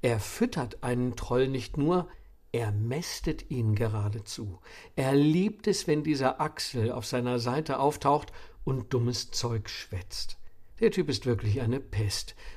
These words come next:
beleidigt die Vorsitzende der Grünen wegen ihres Aussehens, wütet gegen Klimaschützer, fordert Todes- und Gefängnisstrafen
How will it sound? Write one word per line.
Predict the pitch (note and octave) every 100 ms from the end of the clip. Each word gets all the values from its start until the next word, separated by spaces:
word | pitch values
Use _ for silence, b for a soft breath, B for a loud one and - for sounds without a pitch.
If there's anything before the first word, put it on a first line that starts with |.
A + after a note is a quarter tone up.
| B
beleidigt | B2+ A#2+ A#2+ D3+ D#3 A#2+ -
die | C3+
Vorsitzende | - C#3+ C#3+ C#3+ C3 - C3 B2+
der | B2
Grünen | B2 D#3 G3+ F#3+ F3 D3
wegen | B2+ B2 A#2+
ihres | C3 D3+
Aussehens, | - F3 F3 - D#3+ D#3 D3+ - B B
wütet | A#2 D#3 D#3+ C#3 -
gegen | C#3 D3+
Klimaschützer, | D#3+ D3 D#3 E3+ D#3+ D3+ - D3+ D3 D3 C#3+
fordert | - C#3 C#3 C#3+ C3+ -
Todes- | - D#3 E3 D#3+ D3 C#3
und | - C3+ -
Gefängnisstrafen | C3+ G#2 - F3+ D#3 C#3+ C#3 - - C3 C3 D#3+ D#3+ C#3+